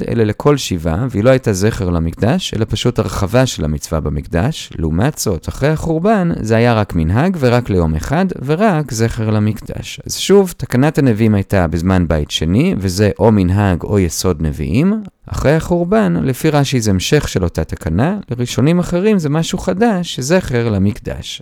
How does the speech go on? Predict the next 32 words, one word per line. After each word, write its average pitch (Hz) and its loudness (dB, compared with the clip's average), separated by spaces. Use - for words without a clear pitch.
עד 147 -2
כאן 190 -2
הערה 107 0
שנייה. - -6
הערה 92 0
שלישית, 160 -4
בשליש 156 -4
העליון 147 2
של 139 -2
עמוד 87 0
ב', 131 2
הגמרא 85 -2
מביאה 131 0
נפקא 123 -2
מינה 104 4
בין 90 2
האם 120 2
זה 131 2
יסוד 123 0
נביאים 92 2
או 78 0
רק 110 -2
מנהג 151 2
נביאים, 143 0
וזה, 147 0
האם 170 2
מברכים 190 2
על 180 2
נטילת 160 0
ערבה 196 0
שלא 190 0
במקדש. 175 0